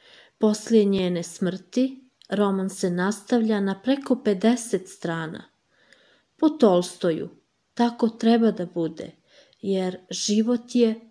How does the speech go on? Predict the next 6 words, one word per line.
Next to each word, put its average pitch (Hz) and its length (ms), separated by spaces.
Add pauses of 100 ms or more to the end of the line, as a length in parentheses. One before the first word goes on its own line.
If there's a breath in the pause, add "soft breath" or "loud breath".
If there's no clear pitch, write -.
(200)
tok. - 420 (1160 soft breath)
Junakinja 220 720
je 202 180
ušla 202 400
u 180 60
njega, 175 480